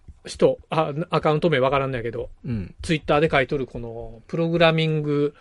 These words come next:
Speaker 1: スキルが伸びない人の特徴から始まって、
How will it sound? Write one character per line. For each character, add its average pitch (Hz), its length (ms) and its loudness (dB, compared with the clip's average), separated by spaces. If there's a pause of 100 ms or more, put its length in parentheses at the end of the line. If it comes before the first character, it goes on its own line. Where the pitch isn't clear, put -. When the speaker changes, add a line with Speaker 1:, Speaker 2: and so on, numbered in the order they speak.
(260)
Speaker 1:
ス - 140 -14
キ 180 140 2
ル 151 80 2
が 127 100 0
伸 127 160 -2
び 170 100 4
な 143 140 4
い 120 60 -4
人 147 260 0
の 113 220 -4 (480)
特 - 220 -8
徴 131 260 2
か 127 120 2
ら 127 180 4
始 151 240 2
ま 143 100 2
っ - 80 -6
て、 123 320 -8